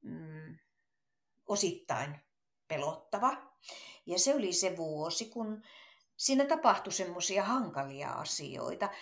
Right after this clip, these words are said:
Ja kyllähän, kyllähän yrittäjyydessä voi tapahtua hankalia asioita. No, mulle sinä vuonna tapahtui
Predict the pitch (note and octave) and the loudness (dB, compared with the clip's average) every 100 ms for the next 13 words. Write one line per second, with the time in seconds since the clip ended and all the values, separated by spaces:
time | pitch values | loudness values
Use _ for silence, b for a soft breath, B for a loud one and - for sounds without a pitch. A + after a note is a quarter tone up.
0 | B B - F3+ - - - C4 G#3 F#3 | B B -2 -2 -2 -14 -6 0 4 4
1 | A#3+ - - B3+ B3+ C4 C#4 C#4 A3+ G#3+ | 2 -2 -4 0 2 2 -2 -4 -6 -4
2 | A#3 - C4 B3 E3 - - - - - | 0 0 2 2 2 2 0 0 -10 -6
3 | D#3 D#3 - - - - G#3 - A3 - | -6 -4 -4 -2 -2 -2 0 0 -2 -6
4 | - - A3 B B _ A#3 A#3+ - - | -4 -4 -6 B B _ 0 0 0 -14
5 | _ - B3+ A#3+ G3 F#3 - - A3+ F3 | _ 2 4 6 4 2 0 2 4 6
6 | C#3+ C3+ C3 - - - - - D#3 - | 6 4 0 -2 -4 2 2 6 6 4
7 | C3 - | -6 -8